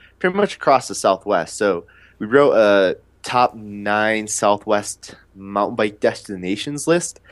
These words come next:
and had a few people come and say their spot, while it normally gets no snow, is got blanketed by snow and it hasn't melted yet. And that's what we're experiencing here in Salida. Like, generally we can ride dry trails and fifty degree temps down in the valley all winter long,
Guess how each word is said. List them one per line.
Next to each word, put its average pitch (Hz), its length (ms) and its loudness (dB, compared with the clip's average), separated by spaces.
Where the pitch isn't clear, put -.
and 104 220 0
had 117 160 4
a 110 40 0
few 151 200 -4
people 151 240 0
come 107 240 2
and 98 160 0
say 95 400 2
their 113 180 4
spot, 107 480 2
while 98 200 2
it 90 60 -2
normally 127 380 -2
gets 147 240 0
no 147 140 2
snow, 160 400 2
is 92 440 2
got 107 220 2
blanketed 107 380 0
by 98 160 4
snow 101 260 -6
and 98 100 -6
it 82 60 -12
hasn't 95 380 -4
melted 90 320 -6
yet. 82 280 -6
And 95 100 -10
that's 147 220 2
what 147 80 0
we're 120 120 2
experiencing 110 580 -4
here 110 160 -6
in 98 80 -8
Salida. 87 600 2
Like, 82 200 -6
generally 160 480 4
we 123 100 -2
can 113 140 -10
ride 101 340 2
dry 113 280 6
trails 113 480 0
and 87 280 -10
fifty 107 240 -10
degree 104 220 -8
temps 101 400 -4
down 101 240 -2
in 101 120 -6
the 95 60 -8
valley 92 320 2
all 95 220 0
winter 101 260 -6
long, 87 360 -2